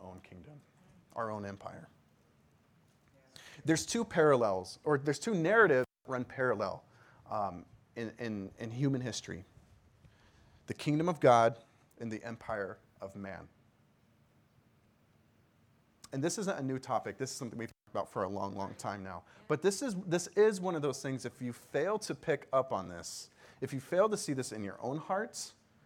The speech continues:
you're not going to experience the fullness of God's kingdom. I know that's a very definite thing, but it's very, that's what Jesus is saying here,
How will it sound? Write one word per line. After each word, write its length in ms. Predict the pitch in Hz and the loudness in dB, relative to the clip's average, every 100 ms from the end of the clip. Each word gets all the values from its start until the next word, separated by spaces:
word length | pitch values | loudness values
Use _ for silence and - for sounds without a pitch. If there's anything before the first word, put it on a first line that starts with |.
| _ - _ _ _ | _ -20 _ _ _
you're 140 | - 120 | -6 -2
not 260 | 123 135 | -2 -2
going 180 | 135 131 | -6 -8
to 100 | 123 | -8
experience 460 | 120 - 117 113 - | -10 -10 -10 -10 -12
the 80 | |
fullness 420 | 98 113 110 104 98 | -12 -12 -12 -12 -14
of 100 | 87 | -10
God's 260 | 92 90 | -10 -10
kingdom. 280 | - 95 82 - _ _ _ _ _ _ _ _ 139 | -14 -14 -16 -20 _ _ _ _ _ _ _ _ -4
I 80 | |
know 140 | 139 151 | 2 4
that's 200 | 160 - | 4 2
a 60 | |
very 220 | 131 131 123 | 2 2 4
definite 460 | 139 - 139 - | 4 4 2 -2
thing, 140 | 131 - | -4 -4
but 300 | 135 127 - - - - - | -2 -2 -2 -18 -20 -12 -6
it's 160 | 139 | -6
very, 440 | 127 135 147 147 147 - - - | -2 0 2 2 -2 -10 -16 0
that's 180 | 139 147 | 0 2
what 140 | 131 | -2
Jesus 420 | 113 135 139 135 - | -2 -2 -2 -4 -8
is 120 | 113 | -12
saying 400 | - 127 117 101 | -8 -8 -8 -10
here, 260 | 95 - | -12 -16